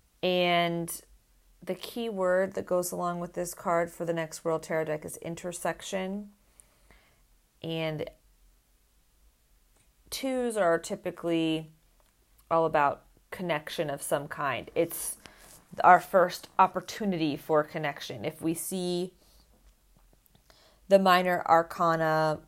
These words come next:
one through ten as, you know, a, a story or a journey, one is the very beginning of that journey. Two, we're still in the very beginning stages of that journey, but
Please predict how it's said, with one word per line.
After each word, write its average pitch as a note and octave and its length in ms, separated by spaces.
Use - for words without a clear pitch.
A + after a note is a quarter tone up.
one D#3 360
through D3+ 180
ten D#3 500
as, C#3+ 640
you E3+ 80
know, D3+ 320
a, D#3+ 140
a E3+ 120
story E3 580
or D3+ 200
a D3 40
journey, D#3+ 600
one D#3+ 400
is D#3+ 180
the D#3+ 140
very E3 240
beginning G#3 340
of F3 80
that D3+ 180
journey. D3 440
Two, A3+ 320
we're E3+ 220
still G3+ 580
in F3+ 100
the F3+ 80
very F3 280
beginning F3 360
stages E3+ 720
of D#3+ 220
that D#3 240
journey, E3 380
but D3 360